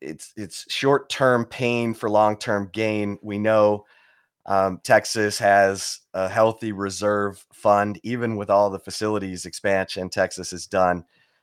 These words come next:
They have a healthy reserve fund. They can absorb this. Um, and, and so, you know, Oklahoma, not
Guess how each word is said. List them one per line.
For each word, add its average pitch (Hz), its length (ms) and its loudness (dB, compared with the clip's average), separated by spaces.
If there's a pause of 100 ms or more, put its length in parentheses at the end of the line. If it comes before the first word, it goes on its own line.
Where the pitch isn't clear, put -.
(140)
They 98 460 -2 (140)
have 95 260 0
a 95 100 2
healthy 101 300 0
reserve 95 500 -2
fund. 95 380 2
They 98 160 -2
can 98 220 -6
absorb 95 560 0
this. 98 400 0 (640)
Um, 92 420 0 (180)
and, 95 420 -2 (520)
and 104 160 -6
so, 101 460 4 (460)
you 110 80 -6
know, 95 120 0
Oklahoma, 120 760 4
not 110 600 0